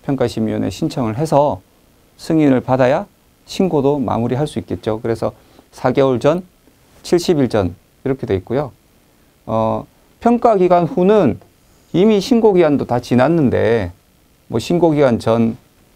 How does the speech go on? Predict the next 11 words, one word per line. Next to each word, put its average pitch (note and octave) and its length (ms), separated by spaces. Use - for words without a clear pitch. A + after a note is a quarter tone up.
사 - 180
개월 A#2+ 280
이걸 B2+ 280
할 D#3+ 140
수가 B2+ 220
없겠죠. F#2+ 480
그래서 G2 340
매매 D#3+ 320
등이 D#3 340
있는 D3+ 520
날부터 D#3+ 760